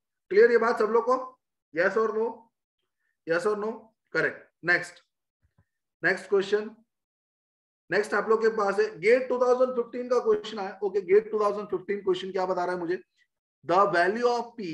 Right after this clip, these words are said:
such that the vector is an eigenvector of this matrix। ओके,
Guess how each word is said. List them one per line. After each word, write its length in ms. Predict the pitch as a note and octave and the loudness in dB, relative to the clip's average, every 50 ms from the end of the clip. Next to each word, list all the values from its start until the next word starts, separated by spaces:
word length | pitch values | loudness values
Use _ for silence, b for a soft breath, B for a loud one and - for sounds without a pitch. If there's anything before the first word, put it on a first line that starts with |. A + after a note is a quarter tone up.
| D#3+ F3+ F3+ _ | -8 -10 -12 _
such 280 | - - G#3 A3 G#3+ G3+ F#3 G#3 | -8 -4 -2 -2 -2 -2 -2 -2
that 240 | G3 G3+ G3 G3+ | 0 0 0 0
the 100 | A3 G#3 F3 D3+ D3+ | -2 -2 -2 0 -2
vector 400 | D#3 - - - - - A#3+ B3 A3+ - G3+ G#3+ G#3+ | -4 -4 -6 -12 -4 -2 -2 0 0 -2 -2 -2 0
is 100 | G3+ A3+ A3+ | 0 0 0
an 80 | A3 - - D#3+ E3+ | -2 -6 -4 0 2
eigenvector 720 | F3+ F#3+ F#3 F#3 A#3+ C4 B3+ B3 A#3+ A3+ A3+ - - A3+ G#3+ A3 | 2 2 0 2 2 2 2 0 -2 -4 -6 -6 -6 0 2 2
of 140 | G#3+ G#3+ D#3+ F#3+ | 2 2 0 -4
this 140 | F#3+ F#3 E3 D#3 | -4 -4 -4 -6
matrix। 380 | C#3+ C#3 - - C3 A#2+ - E3 | -6 -6 -6 -8 -10 -10 -6 -6
ओके, 200 | F#3 F3 E3 - | -6 -6 -6 -10